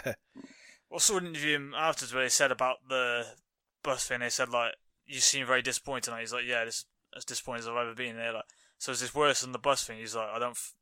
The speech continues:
Speaker 2: really choose between which one's worse out of the
Speaker 1: Yeah,
Speaker 2: two of them. They're
Speaker 1: people
Speaker 2: both
Speaker 1: seem
Speaker 2: awful."
Speaker 1: to say, like, you couldn't think Khabib's thing was bad because McGregor had done it before. Like, it was impossible to disagree with both.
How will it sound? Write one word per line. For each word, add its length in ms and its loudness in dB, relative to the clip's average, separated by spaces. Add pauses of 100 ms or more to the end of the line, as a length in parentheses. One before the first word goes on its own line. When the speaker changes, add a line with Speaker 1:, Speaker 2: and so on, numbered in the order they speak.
(100)
Speaker 2:
really 300 -2
choose 280 0
between 360 -6
which 300 -8
one's 320 -6
worse 280 0
out 40 -2
of 60 -4
the 60 4
Speaker 1:
Yeah, 60 8
Speaker 2:
two 80 2
of 60 -4
them. 80 -12
They're 80 2
Speaker 1:
people 280 6
Speaker 2:
both 100 8
Speaker 1:
seem 180 4
Speaker 2:
awful." 60 0
Speaker 1:
to 100 2
say, 340 6
like, 280 -2 (1000)
you 260 -2
couldn't 400 2 (180)
think 380 -2
Khabib's 480 2
thing 160 -4
was 120 -4
bad 420 6
because 260 -4
McGregor 460 4
had 100 4
done 160 0
it 60 -12
before. 360 0
Like, 180 -2
it 100 -6
was 160 -4
impossible 420 -2
to 140 -4
disagree 320 2
with 100 0
both. 340 -2